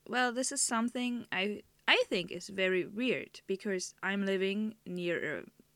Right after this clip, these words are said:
a, um, um, um, um, um,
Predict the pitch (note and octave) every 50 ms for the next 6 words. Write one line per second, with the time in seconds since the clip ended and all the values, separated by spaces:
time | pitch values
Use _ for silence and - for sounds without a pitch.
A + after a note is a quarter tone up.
0 | _ _ _ _ _ - - - F3 F3 F3 E3+ F3 E3+ E3+ E3+ E3+ - _ _
1 | _ - - F3+ F3 E3+ E3+ E3 D#3+ D3 D#3+ E3 - D3+ D#3+ E3 - _ _ _
2 | _ _ _ _ - - - - - - - - _ _ _ _ _ _ _ _
3 | _ _ - - E3+ E3+ E3 D#3+ D#3+ D#3 D#3 D#3+